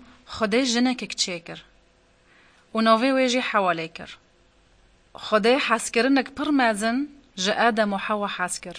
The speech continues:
و خدای سلطان و قوت دا وانا لسر مخلوقات و گشتکی.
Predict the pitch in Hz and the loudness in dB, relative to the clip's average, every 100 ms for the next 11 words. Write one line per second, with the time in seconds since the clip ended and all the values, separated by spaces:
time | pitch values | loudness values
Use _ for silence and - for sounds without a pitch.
0 | - _ _ _ _ _ _ _ - 220 | -20 _ _ _ _ _ _ _ -10 -6
1 | - 226 262 330 262 247 269 269 277 220 | 0 2 2 2 2 2 2 2 2 -2
2 | 226 226 208 208 240 - - 208 220 240 | -6 -2 4 4 4 -2 -12 -4 0 2
3 | 214 208 220 240 196 196 269 254 208 - | 0 0 -2 -2 -4 -2 -2 0 -2 -2
4 | 196 190 226 233 220 214 226 - 165 156 | -6 -2 -2 -2 -4 -2 -2 -2 -6 -14